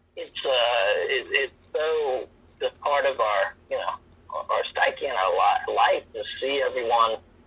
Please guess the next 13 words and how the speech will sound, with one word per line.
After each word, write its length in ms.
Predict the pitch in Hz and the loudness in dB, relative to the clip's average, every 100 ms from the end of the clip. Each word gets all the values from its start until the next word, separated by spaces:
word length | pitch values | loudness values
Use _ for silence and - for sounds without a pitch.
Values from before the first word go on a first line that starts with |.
| - | -6
like 160 | 113 104 | -2 2
I 100 | 131 - | 0 2
said, 220 | 127 117 | 2 2
like, 240 | 110 101 - | 2 2 2
I 120 | 107 | 2
guess, 140 | - - | 2 0
like 120 | - - | -4 -4
a 120 | - | -6
frater-, 180 | 98 - | -6 -6
uh, 560 | - 139 127 - 90 - | -2 2 2 2 0 -2
uh, 340 | - - - - - - | -4 -6 -6 -10 -14 -20
you 220 | - 262 | -16 -6
know, 480 | - - - - | -4 -4 -8 -16